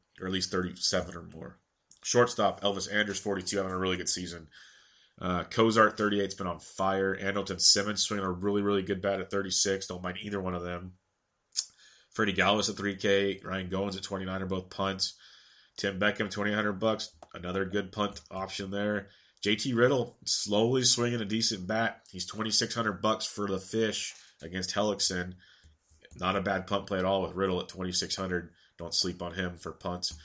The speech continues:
You don't really need to punt much today unless you wanna, like, put every expensive outfield bat in play, which I don't care. It's not a bad idea, actually. I'll probably do that.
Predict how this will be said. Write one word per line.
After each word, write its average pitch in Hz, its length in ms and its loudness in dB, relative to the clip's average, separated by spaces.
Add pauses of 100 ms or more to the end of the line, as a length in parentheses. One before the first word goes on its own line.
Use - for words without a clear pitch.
(180)
You 113 80 -6
don't 123 80 0
really 127 140 4
need 110 140 -2
to 98 60 2
punt 110 300 0
much 95 180 -4
today 92 180 0
unless 92 200 -2
you 92 60 -4
wanna, 95 140 -4
like, 87 240 -4
put - 160 -6
every 98 260 0
expensive 90 560 -6 (540)
outfield 95 400 2
bat 85 200 0
in - 60 -18
play, 90 180 -2
which - 200 -4 (400)
I 92 100 -4
don't 87 160 -6
care. 92 200 0
It's - 220 -6
not 82 140 -6
a - 20 -10
bad 85 220 2
idea, 80 360 -4
actually. 78 360 -6
I'll 78 60 -14
probably 87 260 -4
do 92 200 -6
that. - 180 -8